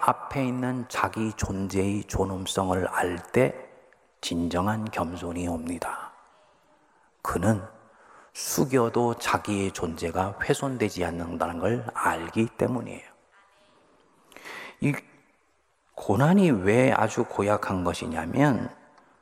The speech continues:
고난은 그냥 고난이 아니고요. 내 영혼을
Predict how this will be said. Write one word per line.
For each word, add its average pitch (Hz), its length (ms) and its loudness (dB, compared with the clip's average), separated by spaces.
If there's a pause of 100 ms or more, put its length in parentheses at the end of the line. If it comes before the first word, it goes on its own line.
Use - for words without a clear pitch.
(540)
고난은 120 720 4 (720)
그냥 117 400 0
고난이 101 440 0
아니고요. 85 680 -2 (1120)
내 101 400 4
영혼을 98 560 2